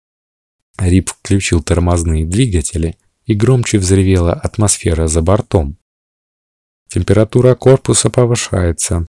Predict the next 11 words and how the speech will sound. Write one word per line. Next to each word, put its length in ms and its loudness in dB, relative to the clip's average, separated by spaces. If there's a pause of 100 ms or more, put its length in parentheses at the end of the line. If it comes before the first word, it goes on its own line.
(100)
предупредил 640 0
Тау. 440 -4 (1120)
«Рефрижераторные 1300 2
ёмкости 600 0
заполнены 680 2
на 120 0
семьдесят 560 -2
пять 200 2
процентов. 800 -2 (120)
Заполнение 720 0
продолжается. 1000 -2